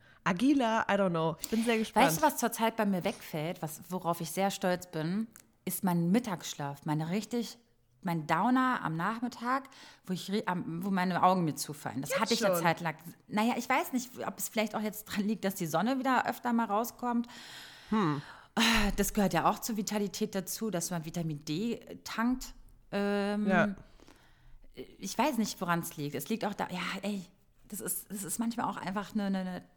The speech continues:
Speaker 2: eine generelle Tagesformabhängigkeit.
Speaker 1: Ja, ja,
Speaker 2: Also
Speaker 1: ja.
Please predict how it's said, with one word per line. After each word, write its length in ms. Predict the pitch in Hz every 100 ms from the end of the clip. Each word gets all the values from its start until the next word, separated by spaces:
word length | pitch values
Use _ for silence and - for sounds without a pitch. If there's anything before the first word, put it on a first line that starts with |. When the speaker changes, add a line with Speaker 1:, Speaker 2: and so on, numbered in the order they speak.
| - - - _ _ - - _ - -
Speaker 2:
eine 100 | 190
generelle 800 | 202 214 202 190 175 160 95 120
Tagesformabhängigkeit. 1800 | 170 202 196 - - 147 139 135 143 - 143 135 131 - 175 170 135 180
Speaker 1:
Ja, 120 | 175
ja, 40 |
Speaker 2:
Also 260 | - 165 165
Speaker 1:
ja. 200 | 165 160